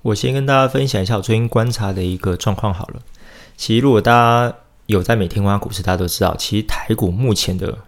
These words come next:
每天的平均量大概多少？其实大概成交量大概在两千七百亿到两千八百亿。但是其实我们发现，诶，就像上周五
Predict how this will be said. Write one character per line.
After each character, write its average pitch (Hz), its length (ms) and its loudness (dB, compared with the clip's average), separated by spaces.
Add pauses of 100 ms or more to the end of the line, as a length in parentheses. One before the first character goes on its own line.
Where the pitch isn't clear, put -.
(100)
每 92 180 0
天 107 160 -2
的 101 80 0
平 95 160 -4
均 95 160 -4
量 92 160 -2
大 98 80 -2
概 87 80 0
多 92 160 -6
少？ - 300 -6 (440)
其 - 220 0
实 107 60 2
大 120 160 6
概 120 40 8
成 113 160 2
交 107 80 2
量 107 120 2
大 107 80 4
概 101 80 4
在 107 100 4
两 101 220 0
千 104 280 -2
七 - 320 2
百 95 200 -4
亿 92 120 -8 (220)
到 110 100 0
两 98 140 -2
千 90 160 -4
八 87 140 -2
百 90 160 -8
亿。 98 160 -10 (520)
但 156 160 6
是 165 80 4
其 127 100 0
实 131 40 4
我 120 60 4
们 90 160 2
发 110 180 0
现， 113 240 0
诶， 98 400 0
就 - 140 -2
像 110 100 4
上 101 160 2
周 95 160 0
五 - 180 -4